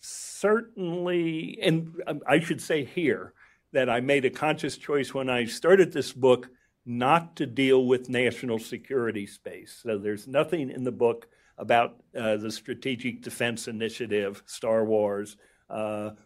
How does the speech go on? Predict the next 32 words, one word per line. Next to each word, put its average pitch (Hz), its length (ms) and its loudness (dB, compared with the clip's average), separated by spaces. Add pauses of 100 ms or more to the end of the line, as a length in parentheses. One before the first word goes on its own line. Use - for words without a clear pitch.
or 123 440 4 (100)
most 160 720 8
of 117 100 -4
the 120 100 2
rest 139 400 6
of, 104 180 -2
of 110 260 -8
military 113 600 0
space, 98 600 -8 (100)
uh, 107 360 -6 (220)
during 120 220 2
the 110 100 0
Reagan 104 380 0
presidency. 101 720 -8
Then 104 240 -8
there 110 100 -4
were 110 140 -4
some 110 200 -12
very 113 280 -2
active 107 480 -4
issues, 107 480 -4
but, - 200 -10 (120)
but, 104 260 -4 (340)
uh, 104 440 -4
you 117 120 -6
won't 117 240 -2
find 110 300 -2
them 107 140 -2
in 104 100 -2
this 104 220 -4
book. - 420 -4 (400)
Um, 113 720 -2